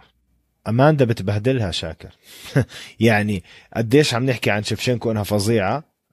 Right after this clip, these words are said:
إذا لعبت مع أماندا نونيز بتقطعها أماندا نونيز. فخلي، هي أكيد حتقول لك، حكت لما سألوها إنه أنا مش عم بسعى هلأ حاليًا لشفشنكو، لما سألوها قالت: "أنا ما عم بسعى حاليًا ألعب مع أماندا".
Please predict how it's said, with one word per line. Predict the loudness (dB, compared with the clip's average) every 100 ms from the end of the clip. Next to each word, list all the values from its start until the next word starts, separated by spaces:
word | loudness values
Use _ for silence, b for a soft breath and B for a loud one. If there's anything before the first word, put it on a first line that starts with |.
| _
إذا | -4 0 4
لعبت | 4 4 2
مع | 0 -2
أماندا | 0 0 2 0
نونيز | 2 2 0
بتقطعها | -2 -4 -2 0 0 0 -2
أماندا | -4 -8 -8
نونيز. | -8 -8 -10 -8
فخلي، | -8 -8 _ _ _ _ _ -4 0 2 4
هي | 6 6 2
أكيد | 2 0
حتقول | 0 -4 -2
لك، | -2 -4 -12 -4
حكت | 0 0 0 -2 -8
لما | -6
سألوها | -2 2 2 2
إنه | 0 -2 0 0 0
أنا | 0
مش | 0 0
عم | 0
بسعى | 4 4 4 4
هلأ | 4 2
حاليًا | -2 0 0 0 -2 -8 _ _ _ _ _
لشفشنكو، | -6 -4 -4 -4 -4 0 0 0
لما | -2 -2
سألوها | -4 -2 0 0 2
قالت: | 4 4 0
"أنا | -2
ما | 0
عم | 0 0
بسعى | 0 0 -4 -4 -6
حاليًا | -6 -4 0 0 0
ألعب | 0 0 -2 _ _
مع | -12 -10 -10 -10 -4
أماندا". | 0 0 0 -10